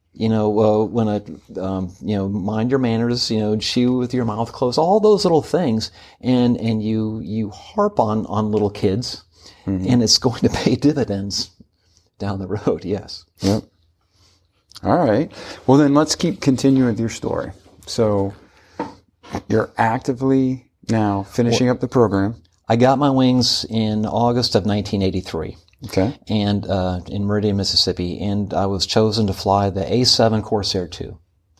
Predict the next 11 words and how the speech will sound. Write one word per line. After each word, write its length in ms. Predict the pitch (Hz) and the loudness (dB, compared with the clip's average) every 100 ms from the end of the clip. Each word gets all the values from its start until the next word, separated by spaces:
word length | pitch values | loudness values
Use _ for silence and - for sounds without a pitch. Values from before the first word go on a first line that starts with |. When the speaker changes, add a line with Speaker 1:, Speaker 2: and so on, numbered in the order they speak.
| _ _ _ - | _ _ _ -8
Speaker 1:
in 160 | 92 | -6
Jacksonville, 520 | 92 98 98 110 98 90 | 0 0 0 0 -2 -4
Florida. 380 | - 87 87 | -4 -4 -4
And 260 | 87 80 104 | -6 -4 -2
this 160 | 110 107 | 0 0
is 160 | 98 | 0
a, 300 | 95 92 92 | 0 0 0
uh, 260 | 92 87 85 | -2 -4 -4
a 120 | 90 90 | -4 0
single 400 | - 117 117 113 | 2 4 2 0
seat 420 | - 110 107 | 0 0 -2